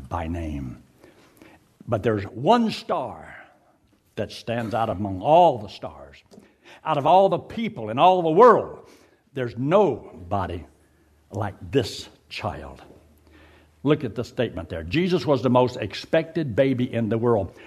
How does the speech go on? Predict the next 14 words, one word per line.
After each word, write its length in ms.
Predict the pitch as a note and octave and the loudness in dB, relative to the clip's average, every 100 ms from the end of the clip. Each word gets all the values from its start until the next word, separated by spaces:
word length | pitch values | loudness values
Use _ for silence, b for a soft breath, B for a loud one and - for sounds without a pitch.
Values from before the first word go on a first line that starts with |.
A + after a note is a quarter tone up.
| B | B
from 180 | D#3+ D3 | 2 4
the 100 | C3 | 2
very 520 | A#2+ C3+ G3 G#3 G3+ | 0 2 4 4 2
first 500 | - F3+ F3+ E3 - | 0 0 0 -2 -8
prophecy 560 | - E3 C#3+ C3 - C3 | 0 2 0 -6 -6 -6
given 540 | G#2+ C3 G2 D2 C#2 _ _ _ _ _ _ _ _ _ B B | -2 -2 -2 -8 -16 _ _ _ _ _ _ _ _ _ B B
that 160 | D#3+ D3+ | 0 2
a 80 | C#3 | 2
woman 460 | C#3 F3 C3+ B2 | 2 2 2 -4
was 120 | A#2 G2 | -6 -8
gonna 240 | A#2+ A2+ | -8 -8
have 200 | A2+ G#2+ | -8 -10
a 40 | |
child. 540 | G#2+ - F#2+ E2+ D2 | -14 -14 -14 -14 -18